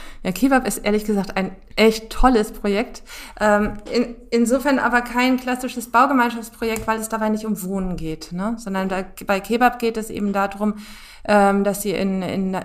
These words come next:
Altona Altstadt, dass es da einen Doppelbunker gibt. Und, ähm, das, das Konzept ist auf der einen Seite, ähm, nachhaltige und rege-, also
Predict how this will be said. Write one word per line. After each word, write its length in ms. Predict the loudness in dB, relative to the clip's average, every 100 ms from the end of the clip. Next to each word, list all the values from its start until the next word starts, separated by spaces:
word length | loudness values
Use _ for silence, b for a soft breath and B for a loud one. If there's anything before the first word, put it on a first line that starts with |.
| -2
Altona 600 | 2 2 4 4 2 2 -4 -4 0
Altstadt, 540 | 2 2 0 0 0
dass 160 | 0 -6
es 120 | -2
da 120 | 2
einen 160 | 2 2
Doppelbunker 580 | 2 2 0 0 2 0
gibt. 440 | 0 -2 -4 -14 B B B B
Und, 400 | 2 4 4 2
ähm, 380 | 2 4 4 0
das, 360 | -2 -2 -4 -2
das 240 | -2 -2
Konzept 520 | -2 0 2 0 -2
ist 240 | -4 -2 -2
auf 120 | -2
der 200 | 0 2
einen 340 | 4 6 6
Seite, 640 | 6 4 2 0 0 0 0
ähm, 400 | -2 -2 -4 -6 -12 B B B B B B -4
nachhaltige 1400 | 2 6 6 4 4 4 4 0 2 4 4 4 4 2
und 460 | 0 -2 -6 -4
rege-, 300 | -2 0 2
also 480 | 2 2 0 -2